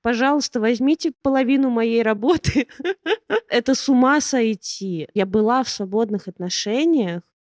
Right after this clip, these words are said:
и в какой-то момент я осталась в свободных отношениях с одним партнером, потому что работы прибавилось,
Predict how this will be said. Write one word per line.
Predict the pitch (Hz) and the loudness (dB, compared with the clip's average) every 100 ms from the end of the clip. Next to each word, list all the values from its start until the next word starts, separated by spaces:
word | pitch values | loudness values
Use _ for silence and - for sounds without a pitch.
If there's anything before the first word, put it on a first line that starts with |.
| - | -4
и | 233 | -2
в | - | 0
какой-то | 240 262 285 - 220 | -2 2 0 2 -2
момент | 208 196 208 294 381 - _ - | 0 0 0 2 0 -4 _ -4
я | 233 233 | 0 0
осталась | - 269 262 226 - | 0 0 2 0 -2
в | |
свободных | - 208 208 240 247 190 180 180 | -2 -2 0 2 2 0 -6 -6
отношениях | - 180 202 - 247 349 302 175 185 _ | -6 -4 -2 -2 0 0 0 -2 -8 _
с | - 269 | -4 0
одним | 214 190 233 285 285 | 0 0 2 2 2
партнером, | 196 190 226 220 226 202 151 135 - - | 0 -2 -2 2 2 2 -2 -10 -14 -8
потому | - 220 254 | 0 2 4
что | 277 - 262 247 233 220 202 185 - | 2 0 2 2 4 2 2 0 -2
работы | 220 226 240 311 202 | 0 2 2 2 0
прибавилось, | 196 208 190 254 392 330 220 156 160 - | -2 -2 0 2 2 2 0 -2 -8 -12